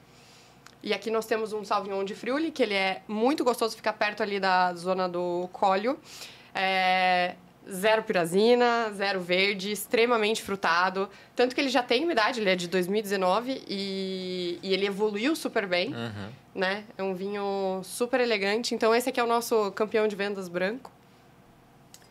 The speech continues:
Speaker 1: E, e o Brunello é nosso vinho bandeira, né? Porque esse aí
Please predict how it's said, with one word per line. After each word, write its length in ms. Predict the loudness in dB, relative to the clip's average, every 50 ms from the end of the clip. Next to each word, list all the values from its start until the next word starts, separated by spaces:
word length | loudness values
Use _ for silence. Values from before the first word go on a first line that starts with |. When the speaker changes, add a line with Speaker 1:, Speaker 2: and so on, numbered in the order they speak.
| -20 -20 _ _ _ _ -14
Speaker 1:
E, 880 | -12 -10 -8 -8 -8 -10 -10 -10 -10 -10 -10 -10 -8 -8 -10 -10 -12 -14 -14
e 140 | -6 -6 -6
o 40 | -4
Brunello 500 | -4 -6 -4 -2 -2 -2 -2 -2 -4 -4
é 320 | -4 -4 -4 -6 -8 -8
nosso 480 | -8 -8 -8 -8 -8 -8 -8 -8 -8 -8
vinho 200 | -8 -8 -10 -8
bandeira, 420 | -8 -8 -8 -6 -4 -4 -4 -4
né? 180 | -6 -8 -10 -12
Porque 200 | -14 -14 -14 -14 -14
esse 180 | -12 -10 -10
aí 500 | -8 -8 -8 -10 -12 -12 -12 -12 -12 -12